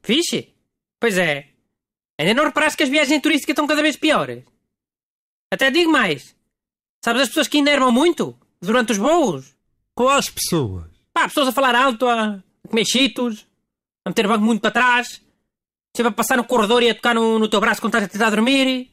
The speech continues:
Speaker 2: Já sei.
Speaker 1: Eu até acho que são atores contratados pelas companhias aéreas. Sabes para quê? Para tornar a tua vida num inferno, a ver se tu compras bilhete de primeira classe. Feito burro.
Speaker 2: Já. Nunca tinha pensado nisso, por acaso.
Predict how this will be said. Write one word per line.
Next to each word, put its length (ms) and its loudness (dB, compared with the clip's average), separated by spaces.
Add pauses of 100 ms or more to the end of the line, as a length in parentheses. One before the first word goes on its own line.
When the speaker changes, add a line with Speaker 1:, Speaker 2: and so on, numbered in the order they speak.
(220)
Speaker 2:
Já 300 0
sei. 560 -2 (200)
Speaker 1:
Eu 100 2
até 220 2
acho 140 0
que 60 -2
são 60 2
atores 280 0
contratados 520 -2
pelas 220 0
companhias 460 0
aéreas. 600 0 (640)
Sabes 200 -2
para 120 -2
quê? 440 0 (960)
Para 100 -2
tornar 260 0
a 60 4
tua 160 0
vida 160 2
num 100 2
inferno, 440 2
a 80 0
ver 100 0
se 60 -8
tu 80 -2
compras 220 -2
bilhete 160 -2
de 20 -20
primeira 260 2
classe. 480 -2 (480)
Feito 160 -2
burro. 420 -2 (480)
Speaker 2:
Já. 480 -2 (720)
Nunca 220 -2
tinha 200 0
pensado 540 0
nisso, 380 2
por 200 0
acaso. 720 -4